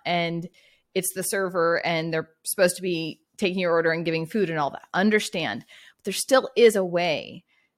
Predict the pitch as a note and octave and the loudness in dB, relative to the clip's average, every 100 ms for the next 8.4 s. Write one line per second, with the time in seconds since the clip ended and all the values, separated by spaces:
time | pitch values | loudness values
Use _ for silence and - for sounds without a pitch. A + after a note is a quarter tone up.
0 | - G#3 G#3 F#3+ F#3+ F#3+ E3+ C#3+ - - | -8 -2 4 4 4 6 6 4 0 -18
1 | - _ _ _ _ _ F#3+ E3+ G#3 A#3 | -20 _ _ _ _ _ -8 -4 -2 0
2 | F3+ F3 E3+ E3 D#3 B2 F2+ F#3+ _ _ | -2 -2 -2 -2 -4 -8 -12 -16 _ _
3 | _ _ - F#3 F3 D#3 - - - _ | _ _ -2 4 4 4 0 -10 -18 _
4 | _ - G3+ G3 G3 E3 E3+ E3+ - - | _ -2 0 0 -4 -6 -8 -10 -10 -12
5 | - - _ _ - G3+ - A#3 G3+ G3 | -16 -20 _ _ -2 -2 -2 -2 -2 -2
6 | G3+ F3 D#3 E3+ - _ _ _ A3+ A#3 | -2 0 -2 -4 -14 _ _ _ -2 -2
7 | - C#4+ A#3 B2+ B1+ A2 F#3+ _ _ _ | -4 -6 -6 -8 -10 -12 -14 _ _ _
8 | - F#3 F3+ F3 | -6 -2 -2 -4